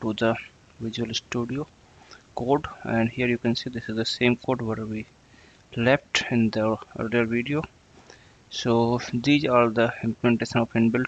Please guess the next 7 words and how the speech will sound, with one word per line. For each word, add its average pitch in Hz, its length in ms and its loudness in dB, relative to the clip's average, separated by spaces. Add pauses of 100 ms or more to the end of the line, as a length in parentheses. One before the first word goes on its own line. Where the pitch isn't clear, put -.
pipes. - 420 0 (240)
So 120 140 -2
now, 135 220 -4 (640)
uh, 113 380 4
we'll 120 260 -4
create, - 460 -2 (1120)
uh, 101 280 -6